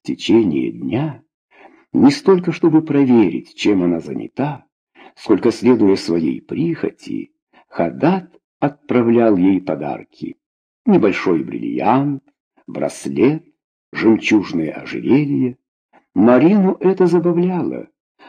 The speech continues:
Она наплевательски относилась к деньгам и драгоценностям,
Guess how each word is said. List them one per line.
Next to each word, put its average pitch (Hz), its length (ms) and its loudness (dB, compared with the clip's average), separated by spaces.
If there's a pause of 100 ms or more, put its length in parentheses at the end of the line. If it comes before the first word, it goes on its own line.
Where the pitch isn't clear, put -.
(120)
Она 147 240 6
наплевательски 170 960 2
относилась 104 680 2
к 87 120 -2
деньгам 101 560 2
и - 160 -6
драгоценностям, 139 1200 -2